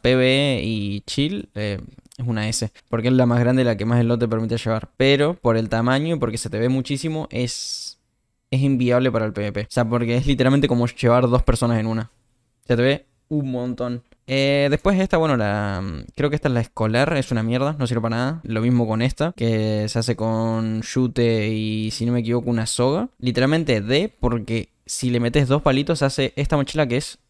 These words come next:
buenísima. Esta mochila, que es la de saco de yutes con un palo, es top. No se te ve casi, es como muy finito el personaje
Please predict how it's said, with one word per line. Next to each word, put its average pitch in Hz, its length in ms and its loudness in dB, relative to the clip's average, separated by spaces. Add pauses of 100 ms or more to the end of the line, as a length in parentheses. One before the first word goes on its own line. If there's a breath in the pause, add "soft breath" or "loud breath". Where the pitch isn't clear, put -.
(240)
buenísima. 117 720 -2
Esta 160 220 0
mochila, 151 560 0 (460)
que 123 120 0
es 123 60 0
la 131 200 2
de 120 240 2
saco 135 280 2
de 127 100 4
yutes 131 300 -2
con 113 140 -2
un 113 140 -2
palo, 143 520 2
es 131 340 -2 (260)
top. 139 240 -2
No 135 240 2
se 190 140 2
te 156 120 6
ve 165 140 2
casi, 208 340 -2
es 151 80 -8
como 147 180 -2
muy 147 160 -2
finito 170 260 -4
el 156 60 -4
personaje 151 500 -6